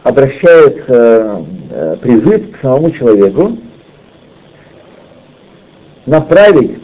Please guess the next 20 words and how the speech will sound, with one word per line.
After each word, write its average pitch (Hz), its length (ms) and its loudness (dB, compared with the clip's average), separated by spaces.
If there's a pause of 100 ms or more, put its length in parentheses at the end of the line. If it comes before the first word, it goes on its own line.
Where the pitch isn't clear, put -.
(120)
все 180 220 -6
свои 135 360 -2 (120)
средства 113 420 -2
и 139 60 -2
возможности 113 920 -6 (680)
на 180 180 -2
духовные 143 680 -6 (140)
цели. 80 300 -8 (1700)
Даже 196 240 -2
когда 160 180 -2
мы 156 80 -6
занимаемся 127 540 -8
чисто 139 240 -12
материальным, 117 600 -4 (720)
что-то 160 260 -12
чиним, - 380 -12
или 277 260 -10
что-то - 220 -8
сломалось, 147 440 -2 (240)
нечто, - 500 -8